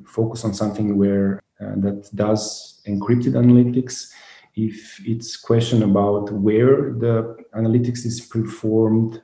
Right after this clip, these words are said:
then, uh, you would maybe look into the secure environment. So, uh, as, as I already mentioned, trusted ex-, execution environments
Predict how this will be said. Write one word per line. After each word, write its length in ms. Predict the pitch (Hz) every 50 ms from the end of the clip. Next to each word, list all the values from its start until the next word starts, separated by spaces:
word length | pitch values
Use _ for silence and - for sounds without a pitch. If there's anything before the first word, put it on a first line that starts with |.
| _ _ -
then, 540 | 110 98 104 107 107 107 104 104 110 - -
uh, 180 | 104 98 98 98
you 180 | - 101 104
would 100 | 101 104
maybe 520 | 101 104 104 101 101 98 101 101 98 101 - - - - - - -
look 200 | 101 110 110 -
into 280 | 113 113 - - 107 98
the 160 | 98 101 98
secure 380 | 98 - - - - 131 135 135
environment. 560 | 131 120 117 113 113 113 117 113 107 107 104
So, 500 | - - 113 107 101 107 104 98 - -
uh, 100 | - 98
as, 300 | 98 104 98 98 - - -
as 100 | 98 101
I 80 | 101
already 260 | 98 98 101 104 101
mentioned, 380 | 98 98 98 98 98 101 98 -
trusted 360 | - 98 98 98 - 123 120 101
ex-, 340 | 98 95 95 95 95 -
execution 480 | 104 - - 98 - - 123 120 120 123
environments 600 | 120 110 107 110 110 110 110 107 104 107 107 -